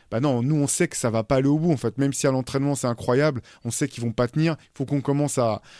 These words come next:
à récupérer un petit peu notre mise dès maintenant, à, à bouger. » Et, en fait, le fait d'avoir cette salle qui allait ouvrir a rendu ça impossible, en fait. Et voilà, je pense que de toute façon,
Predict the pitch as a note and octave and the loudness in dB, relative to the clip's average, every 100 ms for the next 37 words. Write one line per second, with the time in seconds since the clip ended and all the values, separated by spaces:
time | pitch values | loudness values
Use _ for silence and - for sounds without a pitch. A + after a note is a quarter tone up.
0 | - - A2 B2+ - B2+ D3 C3 A#2+ - | -10 -4 -2 -2 -2 0 0 0 -4 -2
1 | C#3+ C3+ D3 D3 A#2+ C3+ C3+ - D#3 D#3 | 0 0 0 0 0 0 0 0 0 2
2 | C3+ A2+ G2+ - - A2+ A2+ C3 C#3 G3 | 0 0 -4 -8 -8 -4 -2 0 0 0
3 | - - A#2+ A#2+ B2+ - _ _ - D#3 | -4 -4 0 0 -2 -6 _ _ -4 -2
4 | - B2 B2 - D#3 B2+ A#2+ - C3 - | 0 0 0 0 0 0 0 -2 -2 0
5 | D3 B2 A#2+ A#2+ A#2+ E3 D#3+ - G#2+ G2 | 0 0 0 2 2 2 0 -2 -2 -4
6 | - - _ - - A2+ C3 D3 B2 C3+ | -8 -20 _ -16 -6 -2 0 0 0 -2
7 | A#2+ D#3+ D#3+ G3+ A#2 - G#2+ - A2 A2 | 0 0 0 0 -2 -6 -12 -4 0 0
8 | F#2+ - _ - - - _ _ G#2+ A2 | -2 -10 _ -18 -16 -16 _ _ -2 0
9 | G#2+ - - F#3+ F3 E3 G3+ | 0 -2 0 0 0 0 -2